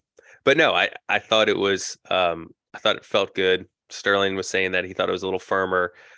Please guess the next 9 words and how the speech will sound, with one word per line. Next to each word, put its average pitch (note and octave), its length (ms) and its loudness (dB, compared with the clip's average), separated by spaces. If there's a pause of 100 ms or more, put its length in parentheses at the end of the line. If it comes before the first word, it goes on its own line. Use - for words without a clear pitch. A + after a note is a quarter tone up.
(120)
for - 100 -4
him, A#2+ 200 2
but D#2 120 2
yeah, C#3 120 2
that's G#2+ 200 0
pretty C3+ 160 -2
much B2 300 -2 (580)
really A2+ 220 2
what G2+ 200 0